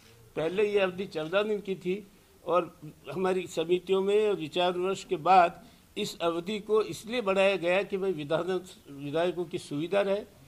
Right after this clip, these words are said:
उनको अपनी क-, कर्तव्य निर्वहन में और अपने दायित्व निर्वहन में अधिक समय मिले, इसलिए इक्कीस की दिन की, की गई। इस इक्कीस दिन की अवधि को कम करने का अधिकार भी स्पीकर को है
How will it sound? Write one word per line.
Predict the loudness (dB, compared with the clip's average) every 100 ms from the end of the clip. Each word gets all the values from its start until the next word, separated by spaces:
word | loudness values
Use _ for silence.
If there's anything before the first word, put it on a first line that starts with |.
| -20 -20 -8
उनको | -8 0 2
अपनी | 2 0 -2
क-, | 0
कर्तव्य | -2 -4 -6 -6 0 0
निर्वहन | 0 0 2 2
में | 0 -2
और | -2 -4
अपने | -6 -8
दायित्व | -2 -2 -2 -4
निर्वहन | -2 -2 -2
में | -2 -4 -8 -14 -18 -20 -20 -10 -8
अधिक | -4 -4 -4
समय | -2 0 2
मिले, | 2 2 0 -4 -20 -20 -10 -8
इसलिए | -6 -4 -4
इक्कीस | -4 -6 -6 -6 -8
की | -8
दिन | -6 -6 -8
की, | -8 -8
की | -6 -4
गई। | -4 -6 -12 -20 -20 -14 -6
इस | -6 -6 -8
इक्कीस | -10 -6 -2 -2 -2
दिन | -6 -6
की | -4 -2
अवधि | 2 2 2 0 2
को | 0 -2 -8 -20 -20 -20 -20 -20 -20 _ -20 -20 _ -20 -20 -20 -4 2
कम | 2 2
करने | 2 4 4
का | 6 4
अधिकार | 4 2 4 4 2
भी | -4 -6 -8 -16 -20 -20 -20 -20
स्पीकर | -20 -6 -4 0 0 -2
को | -4 -4
है | -6 -14 -18